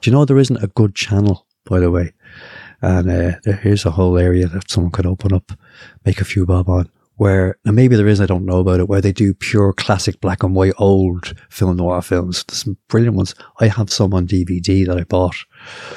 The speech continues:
but I'd love to just be able to access them on the telly. You might get the odd one here and there, like all of them.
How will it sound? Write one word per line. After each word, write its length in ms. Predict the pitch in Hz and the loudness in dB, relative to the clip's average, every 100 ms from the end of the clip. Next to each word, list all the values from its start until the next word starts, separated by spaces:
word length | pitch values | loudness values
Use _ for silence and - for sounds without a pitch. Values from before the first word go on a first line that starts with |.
| - - | -20 -12
but 100 | - | -2
I'd 120 | 98 110 | 0 0
love 100 | 123 | -2
to 80 | |
just 200 | 110 101 | -2 0
be 60 | - | 2
able 140 | 98 | 0
to 60 | 101 | 0
access 380 | 95 - 92 - | -2 -2 -4 -2
them 140 | 101 | -4
on 120 | 90 | -2
the 80 | 90 | -2
telly. 280 | - 92 92 | 0 0 2
You 80 | 101 | 4
might 140 | 127 | 4
get 140 | 123 113 | 2 2
the 80 | |
odd 160 | 101 92 | 2 2
one 160 | 92 87 | 0 0
here 180 | 92 | 0
and 100 | 90 | 2
there, 100 | 90 | 0
like 180 | 92 98 | 0 2
all 180 | 120 113 | 4 4
of 80 | 90 | 2
them. 300 | 87 78 | -2 -6